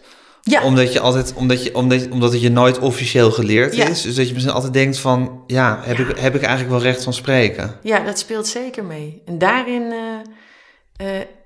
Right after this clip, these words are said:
Speaker 1: ere wie ere toekomt, heeft Ruud Wijsman mij wel een, een, een, eh, een zwiep vooruit gegeven.
Speaker 2: Wat heeft hij dan gezegd?
Speaker 1: Nou, die heeft toen, eh, eh,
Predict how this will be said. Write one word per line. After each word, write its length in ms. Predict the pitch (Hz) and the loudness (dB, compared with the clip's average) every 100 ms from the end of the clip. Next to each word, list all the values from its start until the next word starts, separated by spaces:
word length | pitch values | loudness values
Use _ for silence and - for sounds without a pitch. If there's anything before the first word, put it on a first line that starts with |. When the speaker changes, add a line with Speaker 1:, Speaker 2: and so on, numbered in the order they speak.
| _ - | _ -4
Speaker 1:
ere 220 | 214 208 | -2 -2
wie 120 | 202 | -2
ere 220 | 196 190 | -4 -6
toekomt, 560 | 190 214 208 190 180 - _ _ | -8 -8 -6 -6 -8 -16 _ _
heeft 320 | 185 190 185 | -8 -8 -6
Ruud 200 | 175 202 | -2 0
Wijsman 480 | 175 196 220 156 147 | 2 2 0 -4 -6
mij 140 | 143 143 | -6 -6
wel 260 | 147 143 | -6 -6
een, 200 | 151 147 - | -6 -8 -8
een, 240 | 151 147 | -8 -8
een, 240 | - 147 143 | -8 -8 -8
eh, 400 | 147 147 147 147 - - | -10 -10 -12 -14 -16 -8
een 80 | 160 | -4
zwiep 260 | 156 180 | -2 -4
vooruit 380 | - 160 156 151 | -4 -2 -2 -4
gegeven. 560 | 143 - 120 127 170 196 | -8 -10 -8 -8 -8 -4
Speaker 2:
Wat 120 | 107 | -2
heeft 200 | 101 - | -2 -2
hij 80 | 101 | -4
dan 140 | 101 | -4
gezegd? 440 | 104 107 127 - - _ - - _ _ - | -6 -8 -8 -12 -20 _ -20 -20 _ _ 0
Speaker 1:
Nou, 280 | 220 247 | 2 4
die 180 | 247 240 | 4 2
heeft 280 | 240 247 247 | 2 0 -2
toen, 280 | 240 226 214 | -2 0 0
eh, 580 | 208 202 202 196 190 | -2 -2 -2 -4 -6
eh, 80 | 190 | -8